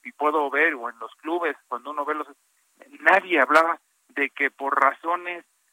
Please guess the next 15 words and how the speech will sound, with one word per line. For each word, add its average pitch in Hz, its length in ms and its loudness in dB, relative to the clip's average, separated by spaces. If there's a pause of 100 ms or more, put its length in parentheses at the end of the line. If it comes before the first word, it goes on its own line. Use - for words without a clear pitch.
(220)
eh, 131 260 -10
eh, 127 560 -10
fortuitas 170 680 0 (100)
o 135 100 -18
por 123 240 -10
razones 151 600 -6
de 131 160 -6
Dios, 175 400 0
permíteme 143 560 -14
llamarle, 151 560 -4 (460)
eh, 120 340 -18
algo 151 440 0
se 147 100 -18
tuviera 147 360 -8
un 175 160 -12